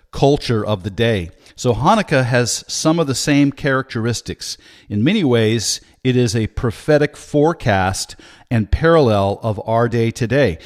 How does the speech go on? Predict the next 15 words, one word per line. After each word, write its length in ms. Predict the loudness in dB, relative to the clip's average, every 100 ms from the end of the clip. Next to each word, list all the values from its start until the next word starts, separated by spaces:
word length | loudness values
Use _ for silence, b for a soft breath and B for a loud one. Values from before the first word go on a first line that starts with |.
| B
So 160 | -6 -2
here's 280 | 2 2 0
the 100 | -2
backstory 960 | 0 2 2 -2 -6 -2 0 -2 -4 -6
of 200 | -8 -6
the 80 | -10
Feast 420 | -4 -4 -4 -6
of 100 | -8
Hanukkah. 540 | -4 -4 -4 -10 -16 -18 B B -4
More 140 | -2
than 160 | 0 -2
a 60 |
hundred 340 | 0 0 0 -2
and 120 | -4
fifty 540 | -4 -6 -6 -6 -8